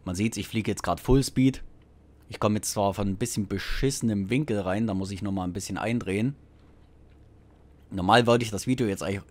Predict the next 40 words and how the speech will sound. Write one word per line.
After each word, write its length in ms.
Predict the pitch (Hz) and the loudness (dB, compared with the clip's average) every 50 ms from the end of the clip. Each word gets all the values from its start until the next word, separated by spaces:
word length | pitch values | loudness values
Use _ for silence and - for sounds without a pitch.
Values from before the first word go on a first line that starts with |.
| - - | -10 -6
eigentlich 480 | - 131 175 170 156 139 135 135 - - | -2 -2 0 0 0 0 -2 -2 -4 -4
auch 140 | 113 - | -6 -4
gar 180 | - - - 135 | -4 -4 -2 -2
nicht 160 | 139 113 104 | -2 -2 -2
so 220 | - 127 139 156 139 | -2 -2 0 0 0
lang 240 | 98 87 92 98 | 0 0 0 0
machen, 380 | 90 87 92 - - 143 139 - - - - - - - - - - - - - - - - - | 0 -2 -2 0 0 0 -2 -2 -6 -16 -20 -20 -20 -20 -20 -20 -20 -20 -20 -20 -20 -20 -8 -2
aber 420 | - 92 95 98 98 98 98 92 - - - - - - | 0 2 4 4 4 4 4 2 0 -4 -8 -8 -12 -8
ja, 220 | - 71 73 85 - - - - - - - - - - - - - - - - - - - | -4 -2 -2 -2 -4 -6 -12 -16 -16 -20 -20 -20 -20 -20 -20 -20 -20 -20 -20 -20 -20 -16 -6
wenn, 180 | - 101 113 117 | -2 2 2 4
dann 120 | 107 95 | 4 4
macht 180 | 95 95 - - | 2 0 0 -2
man's 140 | 95 - 87 | -6 -6 -6
halt 140 | 82 78 | -6 -6
vernünftig. 500 | - 80 73 80 82 - - 85 - - - - - - - - - - - - - - - - - - - - | -6 -6 -6 -6 -6 -8 -10 -12 -12 -14 -18 -20 -20 -20 -20 -20 -20 -20 -20 -20 -20 -20 -20 -20 -20 -20 -20 -20
So, 460 | - - - - 87 87 90 90 87 82 - - - | -20 -16 -10 -6 -4 -4 -2 -4 -4 -6 -10 -10 -8
da 120 | 85 85 | -8 -8
sehen 220 | 82 98 101 110 117 | -4 -2 -2 0 0
wir's 140 | 113 107 | 0 -2
jetzt, 260 | - 113 110 - - - | -2 -4 -4 -4 -6 -6
wir 80 | 90 | -4
nehmen 280 | 90 92 92 92 92 87 | -4 -2 -2 -2 -2 -2
den 140 | 87 87 87 | -4 -4 -4
rechten 380 | - 104 117 - - - 120 | -2 -4 -4 -2 -2 -2 0
Carrier, 440 | 113 123 117 117 123 127 123 117 110 | 2 2 2 4 4 4 4 2 0
das 120 | 95 95 | -2 -4
ist 60 | 92 92 | -2 -2
auch 180 | 92 104 - | -2 -2 0
immer 140 | 110 101 92 | -2 -2 -2
das 100 | 98 92 | -4 -2
Schöne, 220 | - 113 113 110 | 0 0 2 2
man 160 | 95 85 82 85 | 0 -2 -2 -4
hat 80 | 82 | -4
ja 100 | 78 73 | -6 -6
zwei. 380 | - - 113 127 156 165 160 - - - - - - - - - - | -4 2 4 6 6 6 4 2 -4 -18 -20 -20 -20 -20 -20 -8 -4
Falls 220 | 95 95 - - | -4 -4 -2 0
doch 160 | - 120 - | 0 0 2
mal 100 | 113 104 | 2 2
mehrere 320 | 101 107 110 110 107 110 104 | 2 4 4 2 2 0 0
Piloten 560 | 101 101 101 104 104 101 - 95 95 98 | 0 0 0 0 0 0 -2 -2 -2 -4